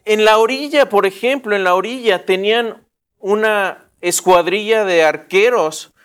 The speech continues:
por si las fieras se pasaban a la, a las gradas. ¿Por qué? Porque las primeras gradas, ¿quiénes estaban?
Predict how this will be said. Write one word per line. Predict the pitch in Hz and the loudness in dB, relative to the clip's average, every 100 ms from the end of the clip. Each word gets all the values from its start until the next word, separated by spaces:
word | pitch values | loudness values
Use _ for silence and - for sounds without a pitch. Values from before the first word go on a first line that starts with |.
| _ - | _ -4
por | 185 | -2
si | 180 190 | -2 -2
las | 180 180 | 0 -2
fieras | - 208 226 233 | 0 0 2 0
se | 214 | -2
pasaban | 185 160 175 185 208 196 | -2 -2 0 0 0 -2
a | 180 | -2
la, | 190 240 254 _ _ _ _ _ _ _ _ - | -2 -4 -8 _ _ _ _ _ _ _ _ -8
a | |
las | 170 175 156 | -4 -4 -2
gradas. | 190 247 233 165 | 0 0 0 -4
¿Por | - 175 160 | -2 -4 0
qué? | 220 | -2
Porque | 226 190 180 175 | 0 -2 -2 -2
las | 175 175 | -2 -2
primeras | 196 196 220 247 214 | -2 0 0 0 0
gradas, | 190 214 220 220 214 - _ _ _ | 2 2 2 0 -4 -10 _ _ _
¿quiénes | 202 202 196 | -4 -2 -4
estaban? | 185 - 220 220 175 120 | -8 0 2 2 0 -6